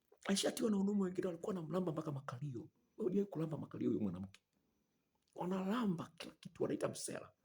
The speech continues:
Kama dada mmoja kutokea Sumbawanga. Anasema, "Namwambia mume wangu, namfundisha jinsi ya kuchezea kisimi, hataki." Sema, "Utanifundisha nini wewe?" Hmm?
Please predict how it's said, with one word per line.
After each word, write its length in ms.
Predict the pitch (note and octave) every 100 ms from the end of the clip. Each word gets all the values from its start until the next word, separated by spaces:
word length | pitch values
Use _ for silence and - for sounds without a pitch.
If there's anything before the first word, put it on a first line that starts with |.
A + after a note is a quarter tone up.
| _ _ _
Kama 220 | - D#3+
dada 200 | C#3 C3
mmoja 200 | B2+ B2+
kutokea 300 | A2+ - A#2+
Sumbawanga. 560 | - - F2+ G2 F2+ - _ _ _ _ _ - -
Anasema, 300 | F3 G#3+ G#3+
"Namwambia 340 | E3+ E3 F3+
mume 160 | F3 D#3
wangu, 420 | E3 F3 - - - - -
namfundisha 480 | D3+ D#3 D#3 E3 -
jinsi 220 | E3 -
ya 40 |
kuchezea 340 | - - D#3+ E3+
kisimi, 480 | - - - D3+ D3+ _ -
hataki." 480 | - - - - - _ _ _ _ _ _
Sema, 140 | - E3
"Utanifundisha 500 | C3 - A2+ - G#2+
nini 200 | A2 G2
wewe?" 360 | G2+ F#2+ E2+ - _ _ _ _ _ _
Hmm? 180 | C#3+